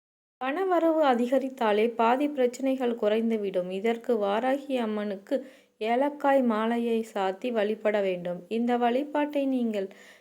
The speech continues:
வீட்டில் செய்யக்கூடாது, ஆலயத்திற்கு சென்றுதான் செய்ய வேண்டும். இந்த வழிபாட்டை தொடர்ந்து ஒன்பது வாரங்கள் வரை செய்யும் பொழுது பண வரவு அதிகரிக்கும் வாய்ப்புகள் பெருகும். இதனால் உங்கள் கடனை அடைக்கக்கூடிய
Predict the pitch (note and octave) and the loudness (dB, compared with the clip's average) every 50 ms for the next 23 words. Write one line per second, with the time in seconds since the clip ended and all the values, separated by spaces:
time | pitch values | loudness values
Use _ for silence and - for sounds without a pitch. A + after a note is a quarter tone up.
0 | _ _ - A#3 C4 D4 D4+ D4 - E4+ E4 E4 E4 C#4+ B3 A#3+ A3+ A#3+ A#3 A#3 | _ _ -10 -6 -6 -6 -4 -2 0 0 0 0 2 2 2 2 2 0 -2 -2
1 | - A3+ G#3+ G3+ G3 F#3 F#3 F3+ F#3 F#3 F#3 F#3+ G3 A3+ C4+ C#4+ C#4+ C#4 C4+ - | 0 0 0 2 2 0 0 0 0 0 0 0 2 2 4 4 2 2 0 -2
2 | A#3+ A3+ - - - A3+ - - G#3+ G#3+ G#3 G#3+ G3+ G#3+ A3 B3+ D4 D#4 - C4+ | -6 -6 -6 -8 -10 -8 -6 -6 -4 -4 -4 -4 -4 -4 -4 -4 -4 -4 -4 -2
3 | A#3 G#3+ G#3 G3 F#3+ F#3+ F#3 F3+ F3+ F3 F3+ F3 - A3+ A#3 A#3+ A#3+ A#3 A3+ A3+ | -2 0 0 -2 -2 -4 -6 -6 -6 -8 -8 -8 -6 -4 -2 0 0 0 0 0
4 | A3+ B3 C4+ C4 - C#4+ C#4+ C#4 - C4 B3 A#3+ - A3 G#3 G3+ G#3+ A3+ A#3+ C4+ | -2 -2 -2 -4 -4 -4 -4 -4 -4 -6 -6 -2 0 0 2 2 2 0 0 -2
5 | C#4+ D#4+ D#4 - - - - - _ _ - A#3 A#3+ C4 D4 D4+ E4 D#4+ D#4+ C#4 | -4 -4 -8 -10 -14 -20 -20 -20 _ _ -8 -6 -4 -4 -2 -2 0 2 2 2
6 | B3+ A#3 A#3 B3 C4 C#4 C#4 C#4 C4+ C4 B3 A#3 G#3 G#3 G#3 A3 A#3+ B3 B3+ B3 | 4 4 4 4 2 0 0 -2 0 0 0 0 0 -2 0 0 0 0 0 0
7 | - G#3+ G#3+ A3 A#3+ A#3+ A#3+ A#3 G3+ G3+ G3+ G#3 G#3+ B3 A#3+ A#3+ - - - _ | -2 -2 0 0 0 0 2 0 0 0 -2 -2 -2 -2 -2 -4 -6 -16 -20 _
8 | _ _ - B3 A#3+ B3 C4+ D#4 D#4 D4 C4+ B3+ B3+ B3+ C4 C4 C4+ C4 A#3 G#3+ | _ _ -8 -6 -4 -2 -2 -2 -2 0 0 2 2 2 2 2 2 0 0 0
9 | G3+ G3+ A3+ A3+ A3+ A#3 G#3+ G#3+ G3 G3+ - - - G#3 G#3 F#3+ F#3+ F#3 G3+ G#3+ | 0 -2 -2 -2 -2 -4 -4 -4 -6 -8 -8 -8 -8 -6 -4 -4 -2 -2 -2 -2
10 | G#3+ - A3+ A3 A3 A#3+ B3+ C4+ C4+ - A3 G3+ F#3+ F#3 F#3+ G3+ F#3 F#3 F#3 F#3+ | -2 -4 -4 -2 0 0 0 0 0 -2 0 0 0 0 -2 -4 -4 -4 -4 -2
11 | G#3 G#3 A#3 A#3 B3 C4+ D#4 E4 D4+ C4+ B3 A#3 A3+ G#3+ G3+ G3 G3 - F#3+ F#3+ | -2 -2 -2 -2 -2 -2 -2 -2 0 0 0 0 0 0 0 -2 -2 -2 -2 0
12 | F#3+ A3+ B3 C4 C#4+ C#4 C4+ - - - - _ _ _ _ - G#3 G#3 A3+ B3 | 0 0 0 0 -2 -4 -6 -10 -16 -20 -20 _ _ _ _ -8 -4 -4 -2 -4
13 | A#3+ - C#4 C4+ C4 C4 - A3+ G#3+ G3+ G3+ G3 | -2 0 0 0 0 0 -2 -2 0 0 0 0